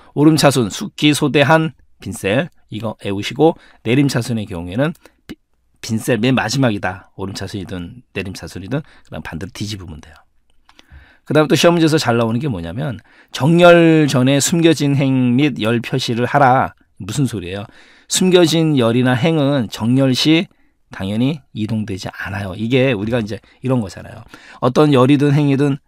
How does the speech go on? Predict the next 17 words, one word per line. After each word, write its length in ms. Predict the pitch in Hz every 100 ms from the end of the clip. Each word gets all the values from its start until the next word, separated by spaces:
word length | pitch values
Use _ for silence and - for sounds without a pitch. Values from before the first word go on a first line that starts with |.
| _
목적을 480 | 127 123 156 147 131
가지고 300 | 101 110 104
숨겼단 520 | - 165 156 117 92
말이에요. 480 | 78 78 78 85 - _ _ _ _ _ _ _ _ _ _ _ -
그럼 160 | 131
끝까지 340 | 135 135 147 127
숨겨 300 | 196 156 139
있어야 340 | 113 - 135
되잖아요. 460 | 110 95 95 90 - _ _
정렬했더니 640 | - 143 160 156 135 131 127
홀라당 360 | 180 175 147
나타나요? 480 | 104 - 113 120 180 - _ _ -
그럼 160 | -
안 100 | 117 104
되는 200 | 139 131
거죠. 520 | 95 80 87 117 120 _
그래서 260 | 90 123